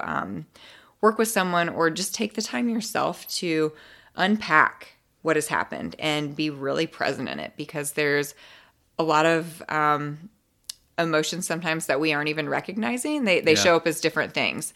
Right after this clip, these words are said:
Speaker 1: Um, like, for instance, like, anger is never, it's, that's a secondary emotion. Usually behind anger, there's a lot of other emotions that are primary to feeling that.
Speaker 2: Yeah.
Speaker 1: Um, so I would just advise people to,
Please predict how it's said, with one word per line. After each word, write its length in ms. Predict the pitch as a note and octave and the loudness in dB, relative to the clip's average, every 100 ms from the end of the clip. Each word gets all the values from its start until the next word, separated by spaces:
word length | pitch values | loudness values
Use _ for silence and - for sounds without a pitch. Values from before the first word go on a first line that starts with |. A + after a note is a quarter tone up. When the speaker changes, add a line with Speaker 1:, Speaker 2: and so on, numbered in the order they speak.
| - - - - | -16 -20 -18 0
Speaker 1:
Um, 380 | C#3+ C#3 C#3 F#2+ | 2 2 0 -6
like, 140 | C3+ _ | -10 _
for 100 | - | -2
instance, 280 | D3+ D3 D#3 | -2 -2 -4
like, 140 | D3 C#3 | -4 -2
anger 360 | - D3+ C#3 B2+ | -2 -2 0 0
is 160 | C3+ | 0
never, 500 | D3+ C#3+ C#3+ C#3+ C#3 - - | 0 2 4 2 0 -6 -10
it's, 100 | D#3 | 2
that's 200 | E3+ E3+ | 2 2
a 40 | |
secondary 500 | - E3 D#3 D3 D3 | 2 2 2 2 2
emotion. 460 | C3 F#2+ - E2 D3 | 0 -4 -4 -6 -4
Usually 300 | D3 D3+ D#3 | -4 0 2
behind 420 | C#3+ D3+ C#3+ C#3+ | 2 0 -4 -4
anger, 340 | C#3 C3+ C3+ B2+ | -6 -4 -4 -2
there's 360 | - F#2 - - - | -4 -4 -6 -10 -4
a 100 | C#3 | -2
lot 240 | C3+ C3 | 0 0
of 100 | C3+ | 0
other 380 | - C#3 C#3 C3 | -2 0 0 0
emotions 440 | C#3 C#3 C3 C3+ | -4 -6 -6 -6
that 120 | B2+ B2+ | -4 -4
are 60 | |
primary 600 | B2 - G2 A#2+ A2+ A2+ | -6 -2 -2 0 -2 -4
to 120 | D3 C#3+ | -6 -10
feeling 440 | - C3 A2+ G#2 | -10 -8 -8 -6
that. 240 | - - - - | -8 -8 -14 -12
Speaker 2:
Yeah. 180 | A2+ G2 - _ | -10 -10 -16 _
Speaker 1:
Um, 400 | D#3+ D3 C#3 B2 - _ _ | 4 4 2 -6 -14 _ _
so 220 | - G3 | 0 4
I 180 | F#3 F#3 | 4 2
would 100 | G#3 | -2
just 180 | A3 B3 | -6 -8
advise 360 | C4+ B3+ A#3+ A3+ | -8 -4 -4 -4
people 260 | A3 A3 F3+ | -8 -8 -10
to, 320 | - E3 | -4 -4